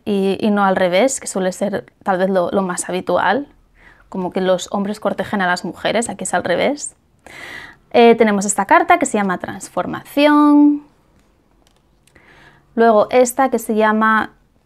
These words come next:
Todo está conectado. Tenemos esta chica que está sujetando esta hoja y, y estas dos hojas, y hay más hojas volando, y en el medio hay esta, eh, araña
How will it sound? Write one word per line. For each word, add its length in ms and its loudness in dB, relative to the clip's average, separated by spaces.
Todo 300 6
está 260 0
conectado. 800 0
Tenemos 300 4
esta 260 2
chica 280 2
que 60 -2
está 180 -2
sujetando 1120 2
esta 380 0
hoja 340 -2
y, 220 0
y 240 -8
estas 340 -4
dos 300 2
hojas, 420 -4
y 40 0
hay 60 0
más 220 0
hojas 240 -4
volando, 580 0
y 40 -2
en 80 4
el 80 4
medio 540 4
hay 420 4
esta, 1000 2
eh, 600 -2
araña 720 4